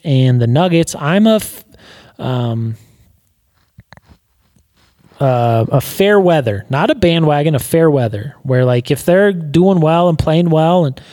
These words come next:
you know, also a lot of that has to do with them being on national television, 'cause ain't no fool paying extra for fucking alt-, altitude sports package.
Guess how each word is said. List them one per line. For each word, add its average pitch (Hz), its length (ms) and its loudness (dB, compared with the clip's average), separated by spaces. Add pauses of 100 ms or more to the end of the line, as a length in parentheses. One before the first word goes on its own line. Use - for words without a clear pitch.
(440)
you 131 120 0
know, 123 360 -2 (380)
also 165 300 0
a - 20 0
lot 135 200 0
of 135 80 0
that 127 140 -2
has 120 200 -4
to 127 80 -6
do 123 200 -4
with 117 200 -6
them 117 180 -6
being 117 220 -6
on 110 160 -6
national 113 380 -6
television, 120 560 -4
'cause 113 220 -6
ain't 131 200 -2
no 120 180 -2
fool 151 760 0 (420)
paying 165 260 0
extra 160 460 0
for 147 160 -4
fucking 202 340 -2
alt-, 214 360 -2
altitude 196 640 -2
sports - 340 0
package. - 560 -6